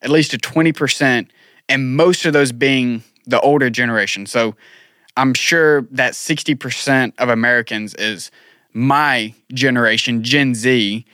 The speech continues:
that are not tipping. And then it goes on to say, "Forty-one percent of Americans believe businesses should pay employees better rather than relying so much on tips." And this is actually a very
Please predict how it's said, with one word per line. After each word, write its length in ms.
that 160
are 100
not 260
tipping. 400
And 120
then 120
it 60
goes 220
on 80
to 60
say, 120
"Forty-one 540
percent 260
of 80
Americans 500
believe 680
businesses 600
should 300
pay 400
employees 800
better 640
rather 420
than 220
relying 720
so 360
much 440
on 200
tips." 560
And 160
this 220
is 380
actually 680
a 120
very 760